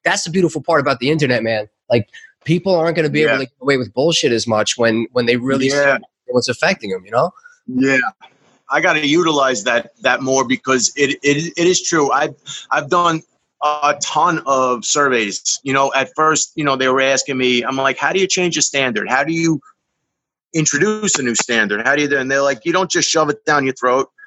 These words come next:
Speaker 2: people's throats, even though we're a giant, you know, healthcare system or, um, you, you, you gotta do it with data and all that stuff and research." So I went out and they asked for, like, forty or fifty surveys, you know,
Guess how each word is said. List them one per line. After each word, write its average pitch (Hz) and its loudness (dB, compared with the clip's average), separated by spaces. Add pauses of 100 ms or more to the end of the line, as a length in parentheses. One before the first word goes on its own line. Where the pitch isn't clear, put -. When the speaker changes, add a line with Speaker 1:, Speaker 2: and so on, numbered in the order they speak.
(140)
Speaker 2:
people's 143 0
throats, 156 0
even 160 0
though 165 0
we're 143 0
a 120 2
giant, 135 -2 (160)
you 156 -4
know, 131 2
healthcare 135 0
system 131 0
or, 107 2 (420)
um, 107 0 (520)
you, 139 -4
you, 151 0
you 151 -2
gotta 156 0
do 151 2
it 131 -8
with 143 -4
data 120 2
and 113 -4
all 120 0
that 113 2
stuff 117 0
and 113 -4
research." 110 0
So 156 -2
I 165 2
went 175 -2
out 170 2
and 143 -8
they 147 0
asked 151 0
for, 151 -4
like, 139 2
forty 147 0
or 101 2
fifty 139 0
surveys, 113 0
you 110 -2
know, 120 2